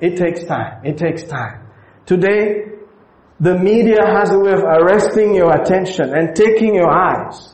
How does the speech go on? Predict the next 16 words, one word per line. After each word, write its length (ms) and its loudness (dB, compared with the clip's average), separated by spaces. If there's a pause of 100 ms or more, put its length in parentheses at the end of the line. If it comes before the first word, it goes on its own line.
Have 140 -4
you 100 2
noticed 380 0
that? 500 -6 (240)
Yeah, 460 -4
it's 140 -4
very 300 -2
powerful. 680 0 (520)
It's 180 -6
walking 600 2
with 200 -2
you. 240 -4
The 140 0
whole 340 4
world 300 2
is 100 2